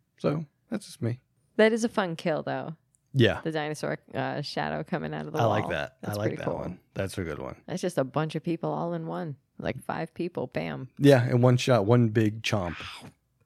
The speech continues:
Speaker 1: Yeah.
Speaker 2: You know?
Speaker 1: That's a good one.
Speaker 2: It's pretty good.
Speaker 1: Yeah. I do li-, <laughs> I do kinda like, even in the beginning of the movie, I don't even, it's kinda off screen, but when the, um, the old farmer man, when initially the circus tent spaceship,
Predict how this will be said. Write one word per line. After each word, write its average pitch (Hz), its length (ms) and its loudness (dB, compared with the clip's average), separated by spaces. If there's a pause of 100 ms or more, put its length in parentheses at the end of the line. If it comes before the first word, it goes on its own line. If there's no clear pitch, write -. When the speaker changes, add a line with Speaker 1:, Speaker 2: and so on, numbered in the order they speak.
(120)
Speaker 1:
Yeah. 98 240 0 (240)
Speaker 2:
You 143 160 -4
know? 147 200 -10 (120)
Speaker 1:
That's 104 220 0
a 110 40 0
good 90 160 -2
one. 76 200 -6 (120)
Speaker 2:
It's - 100 -20
pretty - 260 -8
good. 143 180 -10 (220)
Speaker 1:
Yeah. - 220 -8 (640)
I 139 100 2
do 175 160 4
li-, 143 360 4
<laughs> - 240 -18
I 135 100 4
do 214 180 4
kinda 135 260 6
like, 104 220 4
even 165 220 2
in 135 80 6
the 113 80 6
beginning 90 460 -2
of 80 80 -4
the 82 80 -4
movie, 85 200 -4
I - 20 0
don't 151 120 4
even, 135 280 2
it's 131 140 -4
kinda 180 320 0
off 98 240 -2
screen, 95 480 -2 (600)
but 104 280 2 (400)
when 95 560 -2
the, 98 300 -2
um, 87 240 -6
the 104 140 4
old 127 340 8
farmer 113 440 4
man, 82 380 -2
when 92 220 -2 (220)
initially 120 680 6 (640)
the 98 340 0
circus 151 460 4
tent 123 260 4
spaceship, 104 600 4